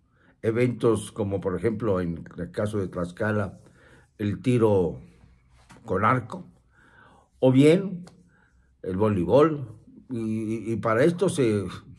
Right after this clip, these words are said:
<laughs> se hacen playas en el centro de la ciudad de Tlaxcala, que está muy lejos del mar.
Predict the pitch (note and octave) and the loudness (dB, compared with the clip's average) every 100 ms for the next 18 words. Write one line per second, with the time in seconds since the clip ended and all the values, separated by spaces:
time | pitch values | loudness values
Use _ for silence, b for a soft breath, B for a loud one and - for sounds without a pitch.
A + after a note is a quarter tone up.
0 | - - - - - - - - - B2+ | -18 -18 -18 -20 -20 -20 -20 -20 0 2
1 | D#3 F#3 C3 C3 C3+ D3 C#3+ B2 - - | 4 2 2 4 4 6 4 2 -2 -18
2 | - _ _ A2 A2 G#2+ C3 C3+ C3+ A#2 | -20 _ _ -2 0 -2 0 0 2 0
3 | G#2 F#2 - G2 A2 A#2+ G2+ - _ F#2 | 0 -4 -6 -2 0 0 -4 -16 _ -6
4 | G#2 G#2 A#2+ G#2+ F3+ G#3 C#3 F#2 F2+ A2 | -4 -2 -4 -2 -2 0 -2 -4 -6 -6
5 | G#2 G#2 G2+ A2 A2 F#2+ A2+ D#3 C#3+ - | -4 -2 -2 -2 -4 -4 -4 -4 -6 -10